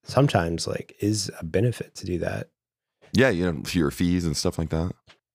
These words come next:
Speaker 2: I still remember, like, buying tickets to go see the Foo Fighters at, uh, Scott Trade Center. I was in, like, middle school or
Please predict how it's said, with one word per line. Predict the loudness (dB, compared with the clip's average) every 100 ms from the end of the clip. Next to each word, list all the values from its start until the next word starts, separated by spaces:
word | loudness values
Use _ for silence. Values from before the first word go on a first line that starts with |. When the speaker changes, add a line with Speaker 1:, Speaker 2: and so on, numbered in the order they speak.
| _ 2
Speaker 2:
I | 2
still | 4 4
remember, | 4 4 6 6 4
like, | 4 2 0 -8
buying | -2 2 4 4 2 2 0 0
tickets | 0 2 2 2
to | 0
go | 2 2
see | 2
the | 0
Foo | 0 0
Fighters | 4 4 4 0 -2 -6 0
at, | 2 2 2
uh, | 2 4 2 0
Scott | 2 0 0
Trade | 0 0 0
Center. | -2 -2 -4 -10 _ _ _ -20 _ _ _ 2
I |
was | 2 4
in, |
like, | 2 2
middle | 4 4
school | 2 2 4
or | 4 2